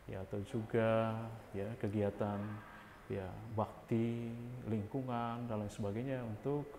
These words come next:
eh, membangkitkan suatu kesadaran atau kepekaan ekologis dalam diri anak-anak. Ya, paling kurang itu satu dua contoh yang kita bisa angkat, ya, sebagai model bagaimana kita bisa mengembangkan pendidikan nilai atau pendidikan karakter ini melalui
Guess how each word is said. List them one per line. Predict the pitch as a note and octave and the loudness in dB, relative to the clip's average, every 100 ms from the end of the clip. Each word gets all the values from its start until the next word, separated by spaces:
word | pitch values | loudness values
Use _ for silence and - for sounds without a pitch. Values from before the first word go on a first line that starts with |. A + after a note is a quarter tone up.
| - - - - - | -16 -18 -18 -12 -4
eh, | G#2 G#2 | -2 -2
membangkitkan | G#2+ G#2+ G#2+ G2+ C3+ C3+ B2+ A#2 | -2 -2 -2 -2 -4 2 2 2
suatu | - A2+ A2+ | -2 -4 -4
kesadaran | - G2+ G#2+ G#2+ | -4 0 2 2
atau | G#2 | 0
kepekaan | G#2+ - G2+ G2+ | -2 -4 -2 -2
ekologis | F#2 G#2 F#2+ G#2 A2 | 0 -2 0 0 -2
dalam | G2 F#2+ | -2 -2
diri | F#2+ | -2
anak-anak. | F2 F2 F#2+ - - - - - - | -4 -4 -6 -8 -14 -18 -18 -18 -8
Ya, | - | 0
paling | A2 A2+ | 2 4
kurang | A#2+ C3 | 4 2
itu | A2 A#2+ | 2 -2
satu | - | 0
dua | G#2+ G2+ | 2 2
contoh | - G#2 C3 | 0 -2 0
yang | A#2+ G#2 | 0 0
kita | G#2 | -2
bisa | G2+ G2 G2 | -2 -4 -6
angkat, | E2+ G2+ G#2+ D3 D#3+ | -6 -2 0 0 0
ya, | G#2+ G2+ | 0 -2
sebagai | - G#2+ G2 A2 C#3+ D#3 A#2+ | -2 -2 0 2 2 -2 -2
model | G2+ G2 C3 D#3 D#3+ - - - - | -2 2 2 2 -2 -8 -14 -12 -4
bagaimana | G#2+ G2+ C3+ | 0 2 2
kita | C#3 B2+ B2 | 0 2 2
bisa | A#2 G#2+ - G#2+ A#2+ D3+ E3 E3 D#3+ C#3+ | 2 -2 -2 0 0 0 -2 -4 -6 -2
mengembangkan | G#2+ G2 G#2+ A#2 C3 B2+ | 0 2 2 2 0 0
pendidikan | A#2 G#2 G#2 G2+ G#2 | 0 2 2 2 0
nilai | G2+ G2 F#2+ A#2 | 2 2 4 2
atau | G#2+ G#2+ | 0 -2
pendidikan | G#2 G2 G2+ | -2 -2 -2
karakter | G2+ F#2+ - A2 | 0 -2 0 -2
ini | C#3+ | 0
melalui | B2 G2 G2+ | 0 0 0